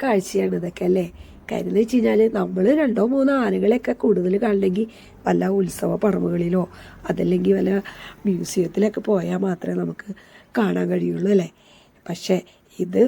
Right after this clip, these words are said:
ഒരു അപൂർവ കാഴ്ചകളാണ്. കാര്യം എന്ന് വെച്ച് കഴിഞ്ഞാൽ ഇതൊക്കെ ഇങ്ങനെ കണ്ട് കിട്ടാനും ഇതുപോലെയൊക്കെ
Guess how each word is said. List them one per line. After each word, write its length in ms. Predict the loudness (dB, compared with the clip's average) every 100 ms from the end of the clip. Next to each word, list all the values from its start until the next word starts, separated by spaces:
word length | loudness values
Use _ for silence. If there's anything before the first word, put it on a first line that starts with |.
| 2
ഒരു 120 | -4 -4 -4
അപൂർവ 520 | 0 2 4 2 2 0
കാഴ്ചകളാണ്. 680 | 0 0 -2 -4 -2 -4 -8 -12 _ _ _ -20
കാര്യം 200 | -10 -4
എന്ന് 120 | -2 -2
വെച്ച് 180 | -2
കഴിഞ്ഞാൽ 260 | -2 0 0 -2 -6 _ -14
ഇതൊക്കെ 380 | -4 -4 -2 -2 -4 -8 _ -4
ഇങ്ങനെ 380 | -2 0 0 -2 -6 -12 -16 -6
കണ്ട് 320 | -4 -2 -2 0
കിട്ടാനും 560 | -2 -4 -6 -4 -2 -4 -6 -20 _ _
ഇതുപോലെയൊക്കെ 680 | -4 -4 -4 -2 -2 -2 -4